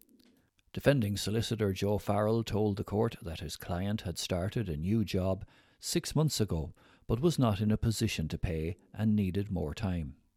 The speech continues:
Judge Roberts was unimpressed that he had not brought any money to court despite his employment status. "What does that say?" "I agree with you, Judge,"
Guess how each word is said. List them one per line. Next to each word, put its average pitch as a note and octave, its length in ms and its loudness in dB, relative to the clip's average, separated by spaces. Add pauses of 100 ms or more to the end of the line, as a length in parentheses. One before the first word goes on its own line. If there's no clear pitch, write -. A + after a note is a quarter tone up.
(680)
Judge - 300 -6
Roberts G#2+ 400 0
was G2 160 0
unimpressed A2 680 0
that E2+ 160 -4
he F#2 100 -6
had E2 220 -6
not A2+ 260 -4
brought G2 280 0
any A2 200 0
money G2+ 320 0
to A2 140 -4
court G#2+ 400 0 (340)
despite - 480 -4
his F#2 160 -4
employment G#2+ 560 2
status. - 560 -6 (640)
"What D#3+ 160 0
does C3 200 -2
that D#3+ 180 0
say?" D#2 340 -2 (680)
"I - 100 -4
agree G#2 360 2
with A#2 240 0
you, F2+ 100 2
Judge," D#2 480 -4